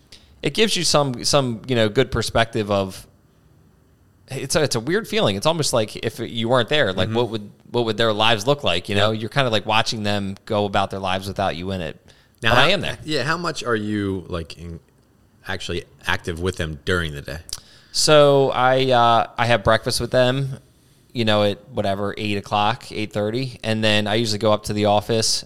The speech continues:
Speaker 1: and then they pop in at least twice, <laughs> I would say, in the morning,
Speaker 2: Mm.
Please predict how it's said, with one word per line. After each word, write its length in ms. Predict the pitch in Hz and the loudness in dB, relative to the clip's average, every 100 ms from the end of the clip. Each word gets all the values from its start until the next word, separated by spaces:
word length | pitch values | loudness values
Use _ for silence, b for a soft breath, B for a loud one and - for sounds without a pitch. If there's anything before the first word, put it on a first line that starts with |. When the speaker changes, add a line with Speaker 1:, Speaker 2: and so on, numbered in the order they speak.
| - | -6
Speaker 1:
and 200 | 107 104 | -4 -2
then 520 | 101 101 98 196 98 b b _ | -2 -2 -4 -6 -10 b b _
they 120 | - | -2
pop 300 | - 156 131 | 2 2 2
in 120 | 123 | 2
at 120 | 113 104 | 2 -2
least 460 | 123 135 - - | -2 0 -2 -2
twice, 360 | - 123 117 127 | 0 2 2 4
<laughs> 0 | |
I 80 | 120 | 2
would 160 | 110 | 2
say, 160 | 143 131 | 2 2
in 60 | |
the 80 | 120 | 2
morning, 400 | 110 117 135 147 | 2 4 4 2
Speaker 2:
Mm. 380 | 143 101 95 | -2 -4 -4